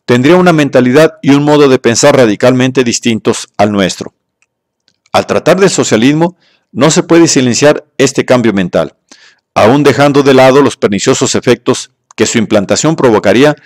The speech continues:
en lo que se refiere al bienestar material del hombre. La economía de mercado es un modo de actuar, bajo el signo de la división del trabajo que el hombre ha ingeniado. Pero de esta afirmación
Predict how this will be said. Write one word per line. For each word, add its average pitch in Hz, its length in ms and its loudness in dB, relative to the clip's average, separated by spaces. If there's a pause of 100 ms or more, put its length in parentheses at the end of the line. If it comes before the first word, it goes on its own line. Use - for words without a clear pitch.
(260)
en 113 100 0
lo 107 100 -2
que 107 100 -4
se 110 100 -2
refiere 131 300 0
al 123 60 2
bienestar 113 400 -2
material 101 380 -2
del 87 140 -2
hombre. 78 260 -8 (1080)
La - 160 -6
economía 104 360 0
de 156 100 4
mercado 151 680 2
es 131 180 0
un 139 100 -2
modo 131 260 2
de 120 80 2
actuar, 92 420 -2 (400)
bajo 101 240 -2
el 98 80 0
signo 143 280 0
de 117 80 2
la 104 120 2
división 98 380 -2
del 127 100 -2
trabajo 120 600 0 (100)
que 107 100 -2
el 101 80 2
hombre 117 320 2
ha 110 120 0
ingeniado. 87 540 -4 (960)
Pero 131 360 2
de 127 200 2
esta 190 220 0
afirmación 156 640 -2